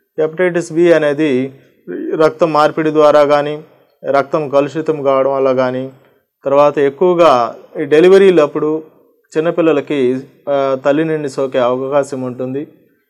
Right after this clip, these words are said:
ఈ ఎక్కువ భాగం తక్కువ వయసులో వచ్చినప్పుడు ఇది దీర్ఘకాలికంగా మనిషిని ఇబ్బంది చేసి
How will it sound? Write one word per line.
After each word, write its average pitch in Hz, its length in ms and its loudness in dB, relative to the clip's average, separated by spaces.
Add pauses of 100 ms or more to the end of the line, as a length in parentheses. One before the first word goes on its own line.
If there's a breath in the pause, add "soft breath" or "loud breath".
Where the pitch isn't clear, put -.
(140)
ఈ 143 100 -6
ఎక్కువ 147 480 0
భాగం 156 760 0
తక్కువ 165 380 2
వయసులో 156 360 4
వచ్చినప్పుడు 135 760 -4
ఇది 135 160 -6
దీర్ఘకాలికంగా 151 920 0
మనిషిని 131 640 -8 (340 soft breath)
ఇబ్బంది 151 320 -2
చేసి 131 520 -4